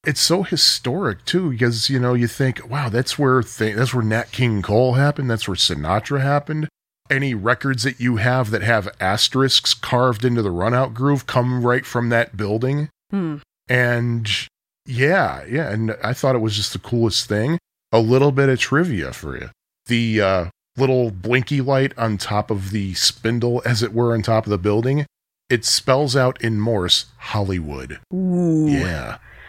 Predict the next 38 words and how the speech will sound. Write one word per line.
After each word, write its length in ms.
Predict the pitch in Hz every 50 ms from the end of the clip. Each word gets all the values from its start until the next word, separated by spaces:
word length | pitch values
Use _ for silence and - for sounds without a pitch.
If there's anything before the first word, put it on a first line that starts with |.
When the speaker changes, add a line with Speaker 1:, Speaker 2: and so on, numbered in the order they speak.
| - - - -
Speaker 2:
Ooh. 720 | - 147 156 160 165 165 165 165 165 160 156 147 139 135 143 - - - _ _ _
Speaker 1:
And 100 | - 147
we 100 | 156 196
should 160 | 220 214 294 302
also 260 | 262 233 - - 175
mention, 320 | 156 147 143 - - 131
I 40 | 143
th-, 360 | - - - 143 135 127 113
we 120 | 135 185 196
did 520 | 156 139 113 107 156 202 277 302 180 156
walk 380 | 151 151 151 151 147 135 - -
past 440 | - - 135 127 120 120 - -
where 140 | - 113 104
Columbia 720 | - - - 104 95 95 107 107 110 98 98 90 80 73 69
is, 420 | 69 64 73 71 71 69 65 65
right? 320 | 71 73 73 80 92 113 - - _ _ _ _ _ _ _ -
There 100 | 131 147
was, 140 | 147 -
like, 160 | 160 156 - -
United 540 | 135 127 120 120 120 127 135 127 131 117
and 160 | 120 120 113 -
Columbia. 420 | - 107 101 107 110 110 110 240
Speaker 2:
They're 100 | 247 -
Speaker 1:
They're 80 | - -
Speaker 2:
all, 240 | 247 262 269 294
Speaker 1:
right 80 | 285 262
Speaker 2:
like, 160 | 254 247 240 240
Speaker 1:
next 160 | - - -
Speaker 2:
on, 220 | 220 233 233 233
Speaker 1:
to 80 | 226 226
each 160 | - 214 214
Speaker 2:
yeah, 140 | 254 277 277
Speaker 1:
other. 100 | 233 208
Speaker 2:
they're 160 | 202 214 -
all 260 | - 214 233 262 294 294
on 180 | 269 254 240
the 100 | 220 208
same, 600 | - - - 226 214 208 214 214 214 214 208 202